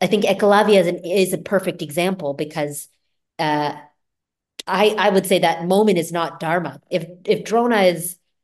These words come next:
actually able to, to, to look at the situation and not be worried for his job or,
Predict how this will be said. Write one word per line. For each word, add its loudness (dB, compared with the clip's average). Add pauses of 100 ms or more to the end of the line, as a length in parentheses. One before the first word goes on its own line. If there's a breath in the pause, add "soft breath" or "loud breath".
(240)
actually -2
able 0
to, -2 (200)
to, -4
to -6
look -2
at -4
the -6
situation -6 (260)
and -6
not -2
be -6
worried -4
for -4
his -4
job -2
or, -6